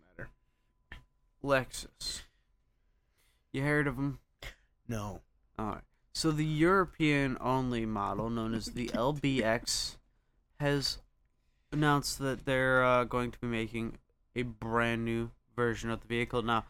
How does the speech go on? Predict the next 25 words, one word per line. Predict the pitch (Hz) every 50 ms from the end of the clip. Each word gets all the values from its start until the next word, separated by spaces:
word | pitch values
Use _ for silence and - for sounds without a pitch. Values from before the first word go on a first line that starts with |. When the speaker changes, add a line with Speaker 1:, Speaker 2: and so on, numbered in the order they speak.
| - _ _ _ _
Speaker 2:
for | - 120
those | 120 120 117
that | - 117 -
don't | 123 117 107 107
know, | 120 123 120 117 - - _ _ _ _ _
the | 135 139
Lexus | 151 170 170 160 - 147 - -
L | 143 135
B | 131 131 131 123
X | 117 120 - - - - _ _ _ _ _ _
is | - 131 131 123 113 - - - _ _ _ _
more | - - 233 302 339 349 339 311 214 147
or | 131 117 113
less | 110 107 107 107 107 110 110 - - - - -
a | 120 123
Toyota | - - 147 156 156 151 143 135 -
Corolla | - 131 127 120 120 117 117 117 117 117 113 117 - - - _ _ _ _
with, | - 131 143 147 143 135 - - _ _ _ _ _ _ _
you | - 127 123
know, | 120 113 110 110 110 113 113
leather | 117 113 113 110 107 107 107
seats | - - - 131 127 120 113 - - - 104
and | 107 107 107 - _ -
other | 117 123 117 117 110 107 104 - - _ _ _ _ _ _ _ _ -
cool | - - - 147 139 131 123 120 113 110